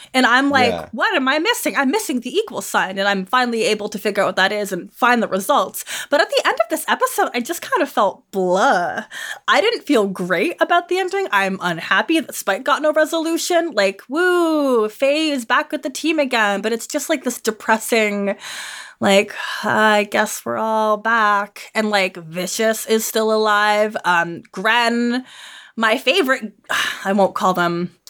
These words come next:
Speaker 1: uh, I was gonna say Gren, my favorite gay, is killed, but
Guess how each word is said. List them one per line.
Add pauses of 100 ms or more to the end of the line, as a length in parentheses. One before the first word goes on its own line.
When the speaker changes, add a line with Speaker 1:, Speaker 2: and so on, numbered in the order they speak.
(580)
Speaker 1:
uh,
I
was
gonna
say
Gren,
my
favorite
gay,
is
killed,
but